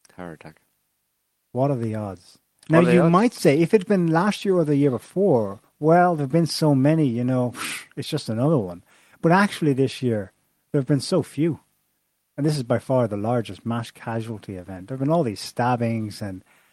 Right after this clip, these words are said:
Speaker 2: crazy people driving cars, which may be an Ali Akbar in how it's framed subsequently, or the guy actually may have been a deranged, um,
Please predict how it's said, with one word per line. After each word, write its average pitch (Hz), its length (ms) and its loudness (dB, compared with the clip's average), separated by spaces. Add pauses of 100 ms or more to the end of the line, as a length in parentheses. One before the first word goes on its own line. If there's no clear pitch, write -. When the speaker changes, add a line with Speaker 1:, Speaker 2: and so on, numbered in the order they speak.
(200)
Speaker 2:
crazy 120 320 -2
people 117 260 -6
driving 101 360 -4
cars, 127 560 -2 (1300)
which 131 240 -4
may 135 180 0
be 120 220 -2
an 117 120 -4
Ali 117 280 -4
Akbar 107 600 -6 (400)
in 139 200 -2
how 131 240 0
it's 117 140 -2
framed 117 460 -4
subsequently, 131 720 -4
or 135 240 0
the 110 100 -10
guy 127 180 -2
actually 120 380 -6
may 107 140 -4
have 98 100 -10
been 104 260 -8
a 127 60 -10
deranged, 104 540 -8 (160)
um, 90 300 -18